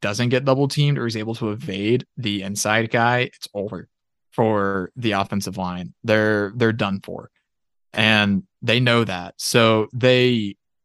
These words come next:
harass him, they double team him, they'll bring a chip, they do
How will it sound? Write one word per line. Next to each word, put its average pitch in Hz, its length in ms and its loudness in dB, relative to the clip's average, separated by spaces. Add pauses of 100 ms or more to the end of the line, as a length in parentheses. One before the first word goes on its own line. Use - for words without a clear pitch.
(120)
harass 113 600 -2
him, 117 380 0 (380)
they 104 120 -4
double 120 340 4
team 120 300 0
him, 113 240 2
they'll 95 360 -10
bring 113 160 0
a 98 80 -4
chip, 120 420 0 (540)
they 123 320 4
do 120 160 0